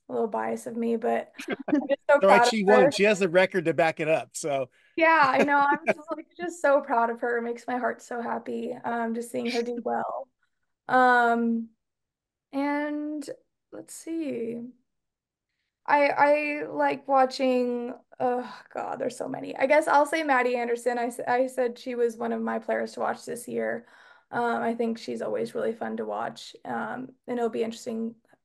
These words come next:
Speaker 1: to see how F S U as a whole does. So those are
Speaker 2: Yeah.
Speaker 1: mine.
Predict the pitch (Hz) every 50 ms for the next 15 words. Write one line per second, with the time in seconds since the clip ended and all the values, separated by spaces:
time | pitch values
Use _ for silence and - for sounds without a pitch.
0 | _ - 240 233 - 240 226 226 220 214 214 233 - - 233 233 240 220 - -
1 | 220 208 190 208 226 233 220 - 208 220 - - - - - - 226 - - -
2 | - - - 233 233 - _ _ _ _ _ _ _ _ - 240 233 233 240 247
3 | 247 262 254 233 233